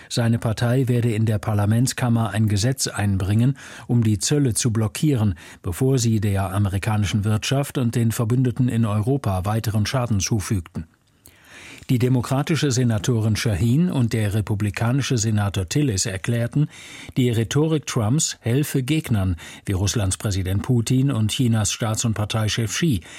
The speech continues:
die eine Spaltung der nato sehen wollten. Die Botschafter der E-U-Staaten kommen am Nachmittag in Brüssel zu einer Sondersitzung zusammen,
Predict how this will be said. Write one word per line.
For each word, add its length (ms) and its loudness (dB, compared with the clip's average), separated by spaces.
die 160 2
eine 300 2
Spaltung 580 0
der 160 0
nato 460 0
sehen 340 0
wollten. 380 -6
Die 80 2
Botschafter 680 0
der 280 0
E-U-Staaten 840 0
kommen 280 0
am 120 2
Nachmittag 600 0
in 160 0
Brüssel 340 0
zu 160 0
einer 260 0
Sondersitzung 720 0
zusammen, 460 -2